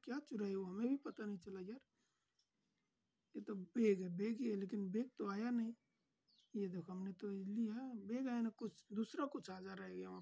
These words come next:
पे। हम्म, अच्छा, चलो, कोई बात नहीं। हम्म, पा-, ये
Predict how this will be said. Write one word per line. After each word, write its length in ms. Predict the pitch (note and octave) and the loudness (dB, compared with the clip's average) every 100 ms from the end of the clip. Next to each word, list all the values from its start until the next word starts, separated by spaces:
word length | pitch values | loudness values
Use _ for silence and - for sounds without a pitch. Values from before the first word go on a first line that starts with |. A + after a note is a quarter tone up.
| - | -10
पे। 60 | G3+ _ _ _ _ _ _ _ _ _ C4 | -14 _ _ _ _ _ _ _ _ _ -2
हम्म, 600 | A3 A3+ G#3+ G3 F3+ F3 G#3+ | 2 2 2 0 -4 -8 -8
अच्छा, 200 | G3 G#3+ | -4 -4
चलो, 260 | - G#3 | -2 -2
कोई 220 | F#3+ G3+ F#3+ | 0 -2 -2
बात 240 | F#3+ E3+ | -4 -8
नहीं। 140 | F#3+ F#3 _ _ _ _ _ _ _ _ _ _ - | -10 -12 _ _ _ _ _ _ _ _ _ _ -4
हम्म, 500 | G3 F#3+ F#3+ F#3 E3+ - G3+ | 0 0 0 -2 -6 -10 -10
पा-, 140 | G3+ | -4
ये 240 | G3+ G3+ | 0 0